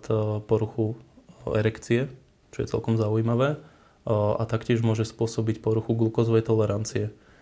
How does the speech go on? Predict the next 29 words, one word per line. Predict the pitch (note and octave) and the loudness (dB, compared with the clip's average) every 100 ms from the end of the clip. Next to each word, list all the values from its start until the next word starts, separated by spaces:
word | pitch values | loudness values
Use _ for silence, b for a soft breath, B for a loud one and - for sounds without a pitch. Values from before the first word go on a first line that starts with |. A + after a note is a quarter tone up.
| b - | b -4
Ono, | A2 G#2+ G#2+ | 0 0 -2
ten | A2 A2 | -2 0
hydrochlorotiazid | A2+ A2+ A2+ A2 A2 A2 A2 A2 A2+ A2+ | 2 2 2 2 2 2 2 2 0 0
sú | |
známe | A2+ A2 A2 | 0 2 0
prípady, | A#2 A2+ A#2 A2+ A2+ | 0 0 2 0 2
kedy, | A#2+ A2 G#2+ A2 | 0 0 0 -2
e, | B B B - G#2+ | B B B -8 -8
z | - | -2
tých | A2 | 2
ľudí, | A#2 A#2 | 4 2
ktorí | A#2 A2+ A2 A2 B2+ | 2 2 2 0 2
ho | A2+ | 2
užívali, | B2 B2+ G#2+ G#2+ | 4 2 0 -2
spravil | - A2 G#2+ | 0 0 2
diabetikov. | G#2+ G#2+ A2+ - - A2+ - - _ _ - | 0 0 -4 -8 -6 -6 -8 -20 _ _ -20
Mhm. | F#2+ - - | -20 -20 -8
Čiže | - G#2+ G#2 | -2 0 0
to, | - A2 A2 - | 2 2 0 -2
to | A2+ | 2
je | G#2+ G#2+ | 4 4
dosť | A2 A2+ | 0 -2
také | - - - G#2+ G#2+ A#2 - | -2 -4 0 0 0 -2 0
alarmujúce. | G#2+ G#2+ A2+ A2 A2 - D3+ D#3 B B B B _ _ _ G#2+ | 2 2 2 2 0 2 0 0 B B B B _ _ _ 0
A | G#2 G2+ G#2 | 2 2 -2
v | - | -2
týchto | A#2+ B2+ B2+ | -2 -2 0
prípadoch | A#2 A2+ A#2 A#2 - | 0 2 2 2 -2
sa | G#2+ G#2 | -4 -4